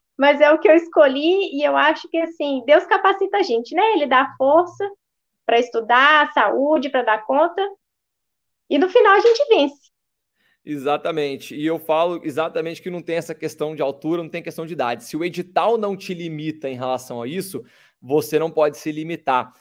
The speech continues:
Speaker 2: né? Então, assim, o edital para delegado de polícia não vai cobrar a sua idade, não vai cobrar a sua altura, não vai cobrar o seu peso. Então, você tem que ser capaz de fazer uma prova objetiva, discursiva, ser aprovado no teste de aptidão física. Se você faz isso,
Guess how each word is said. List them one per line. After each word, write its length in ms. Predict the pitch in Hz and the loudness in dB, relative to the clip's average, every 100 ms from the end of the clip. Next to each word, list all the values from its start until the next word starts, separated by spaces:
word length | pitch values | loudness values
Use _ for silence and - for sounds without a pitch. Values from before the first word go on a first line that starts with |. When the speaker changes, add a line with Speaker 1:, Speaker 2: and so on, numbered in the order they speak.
| _ _ | _ _
Speaker 2:
né? 280 | 131 139 143 | -4 -4 -4
Então, 220 | - 151 | -4 -4
assim, 220 | 156 147 127 - _ _ - | -4 -8 -12 -18 _ _ -6
o 120 | 151 | -6
edital 320 | 156 - 165 | -4 0 0
para 160 | 165 151 | 0 -2
delegado 480 | 156 156 147 139 139 | 0 2 0 0 -6
de 80 | |
polícia 360 | - 143 147 202 | -8 -8 -8 -8
não 80 | 202 | -6
vai 160 | 170 | -6
cobrar 340 | 165 151 143 135 | -4 -4 -4 -4
a 40 | |
sua 180 | 127 131 | -6 -12
idade, 440 | 123 135 156 143 | -4 -2 -2 -6
não 60 | 143 | -6
vai 120 | 135 | -6
cobrar 300 | 139 143 131 | -4 -6 -6
a 40 | 131 | -8
sua 220 | - 127 | -8 -6
altura, 520 | 127 - 151 180 170 _ _ - | -8 -8 -2 -2 -2 _ _ -14
não 140 | 147 | -2
vai 160 | 151 147 | 0 0
cobrar 320 | 151 143 139 | 0 0 0
o 80 | 139 | -2
seu 200 | 143 131 | -6 -8
peso. 580 | - 151 175 160 180 175 _ _ - | -4 -2 -2 -4 -8 -12 _ _ -14
Então, 600 | 143 - 165 180 196 - _ | -10 -2 2 2 -2 -8 _
você 260 | 131 - | -16 -10
tem 180 | 156 165 | -8 -8
que 80 | 160 | -6
ser 120 | 175 | -8
capaz 460 | 165 151 139 131 123 | -6 -4 -2 -2 -4
de 80 | 127 | -6
fazer 240 | 139 143 | -6 -4
uma 80 | 135 | -6
prova 180 | 139 135 | -4 -6
objetiva, 480 | 127 135 220 202 | -8 -12 -12 -10
discursiva, 640 | 180 - 165 - 208 196 214 _ _ | -12 -14 -18 -12 -8 -8 -10 _ _
ser 200 | - 190 | -6 0
aprovado 500 | 185 185 160 156 156 | 0 0 0 0 -2
no 80 | 156 | -4
teste 220 | 147 147 | -2 -2
de 60 | 160 | -4
aptidão 380 | 160 - 160 160 | -12 -14 -12 -10
física. 360 | 135 123 - | -10 -12 -14
Se 140 | - 180 | -16 -10
você 240 | 190 190 | -10 -10
faz 260 | 185 175 147 | -12 -12 -10
isso, 220 | 156 | -14